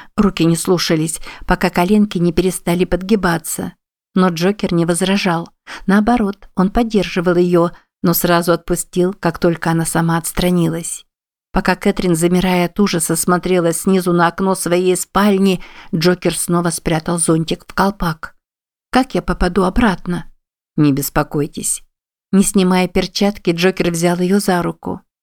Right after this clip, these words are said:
И этот жест показался ей едва ли не более интимным, чем недавнее объятие. Кэт не отдернула своей руки, хотя и знала, что следовало бы это сделать. «Предоставьте это мне, леди Кэтрин. У меня найдется для этого фокус».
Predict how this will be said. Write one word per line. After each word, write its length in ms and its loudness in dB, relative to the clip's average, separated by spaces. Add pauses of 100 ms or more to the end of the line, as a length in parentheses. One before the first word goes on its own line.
(140)
И 60 2
этот 280 2
жест 280 -2
показался 640 0
ей 260 2
едва 260 0
ли 120 0
не 140 2
более 380 2
интимным, 560 2 (200)
чем 220 2
недавнее 500 0
объятие. 680 0 (440)
Кэт 240 0
не 120 2
отдернула 500 0
своей 360 0
руки, 460 -2 (200)
хотя 360 2
и 40 2
знала, 400 -2
что 200 -4
следовало 560 0
бы 120 0
это 200 -2
сделать. 600 -2 (440)
«Предоставьте 680 0
это 200 0
мне, 240 0
леди 260 0
Кэтрин. 520 -4 (300)
У 80 2
меня 280 4
найдется 520 0
для 220 2
этого 240 -2
фокус». 600 -4